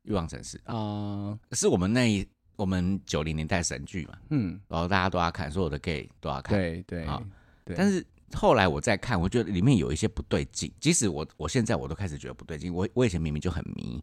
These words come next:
Speaker 2: 嗯。
Speaker 1: 但现在我也觉得不对劲，哪里好像
Speaker 2: 怪怪的。
Speaker 1: 怪怪的。
Speaker 2: 嗯。
Speaker 1: 好，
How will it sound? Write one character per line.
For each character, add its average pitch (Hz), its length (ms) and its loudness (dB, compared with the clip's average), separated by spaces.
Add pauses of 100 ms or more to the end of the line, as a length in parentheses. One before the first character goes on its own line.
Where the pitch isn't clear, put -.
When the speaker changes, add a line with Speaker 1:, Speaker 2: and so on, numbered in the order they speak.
Speaker 2:
嗯。 98 360 -2
Speaker 1:
但 120 140 2
现 143 100 0
在 120 60 0
我 85 140 0
也 87 80 2
觉 - 120 -8
得 - 80 -10
不 - 120 -16
对 78 160 -6
劲， 80 140 -2
哪 82 160 -2
里 101 100 -4
好 71 80 -10
像 90 180 -6 (760)
Speaker 2:
怪 113 160 -2
怪 98 260 -2
的。 85 200 -8
Speaker 1:
怪 104 180 4
怪 87 300 2
的。 - 120 -8
Speaker 2:
嗯。 95 320 -4
Speaker 1:
好， - 300 -8